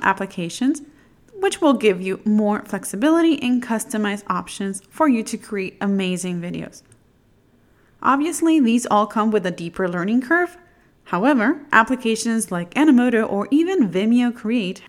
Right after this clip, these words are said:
have wonderful options for pre-designed templates for all sorts of videos. They even have it in a different formats too. This means that you can have a video up and ready to go in no time. They even have music you can use,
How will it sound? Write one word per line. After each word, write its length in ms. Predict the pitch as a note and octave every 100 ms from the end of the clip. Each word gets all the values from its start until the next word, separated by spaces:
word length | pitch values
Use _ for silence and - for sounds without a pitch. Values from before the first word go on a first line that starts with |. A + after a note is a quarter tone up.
| _ _ _
have 260 | - C4 A#3+
wonderful 540 | B3 C4+ E4+ - -
options 480 | - G3 - G3 F#3 -
for 220 | - B3+
pre-designed 840 | A#3+ - C4 C#4 D#4+ G#3 F#3 F3+ F3 -
templates 600 | - D#4 F4+ A#3+ G#3 -
for 260 | - B3+ -
all 160 | B3+
sorts 300 | G#3+ B3 A#3
of 160 | G#3 F3+
videos. 460 | E3+ D#3+ - - - _ _ _ _ _ _ _
They 80 | A#3
even 300 | A#3+ C4+ F4+
have 280 | C#4+ C4 B3+
it 140 | C4
in 260 | G3 F#3 -
a 80 | G3
different 480 | F3+ - G#3+ A#3 -
formats 480 | A3+ A3+ G#3+ - -
too. 320 | - F#4+ - - _ _ _ _ -
This 160 | A#3
means 260 | A#3 A#3 A#3
that 120 | G3+
you 180 | G#3 A3+
can 140 | D4+
have 240 | D4 B3+ G3+
a 80 |
video 460 | F3+ F#3 G3+ C#4 E4
up 180 | G#3 G#3
and 160 | D4 D4
ready 240 | A3 A3+
to 120 | C4
go 300 | G#3+ G3 G#3+ -
in 260 | A3+ A#3
no 140 | E3+ F3
time. 280 | - - - _ _ _ _ _ _ _ _ -
They 120 | B3+
even 260 | C#4 F4+
have 260 | E4+ D4+ B3
music 540 | G#3+ A3+ F4+ G#4+ A#3
you 160 | G3 G#3
can 280 | G#3 G3+ G3+
use, 380 | C4+ C#4 A3